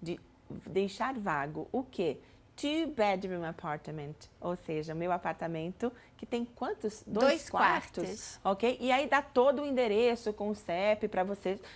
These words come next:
Speaker 1: já que você tá pedindo p-, pra sair do apartamento, você tem que dar a identificação pra que a pessoa possa, é, te conceder essa, esse momento de saída.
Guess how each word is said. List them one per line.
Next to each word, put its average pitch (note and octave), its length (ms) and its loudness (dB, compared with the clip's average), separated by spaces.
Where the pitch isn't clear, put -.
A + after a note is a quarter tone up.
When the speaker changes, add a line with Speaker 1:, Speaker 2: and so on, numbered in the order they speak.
Speaker 1:
já F3+ 180 4
que F3+ 80 -6
você F3+ 140 -8
tá F3 120 -2
pedindo E3+ 440 -4
p-, - 140 -10
pra E3 180 2
sair F3 260 0
do F3+ 80 2
apartamento, F#3+ 420 0
você C#4 80 -4
tem G#3 180 -4
que C4 180 -4
dar G3+ 260 4
a A3 100 6
identificação A3 800 -2
pra D4 140 2
que A#3 280 -2
a - 80 -4
pessoa A#3 400 2
possa, G3+ 480 2
é, F#3 320 2
te - 100 -4
conceder A#3+ 760 2
essa, F#3 960 0
esse G3 180 -2
momento G#3 340 0
de G#3+ 100 -6
saída. E3+ 480 -2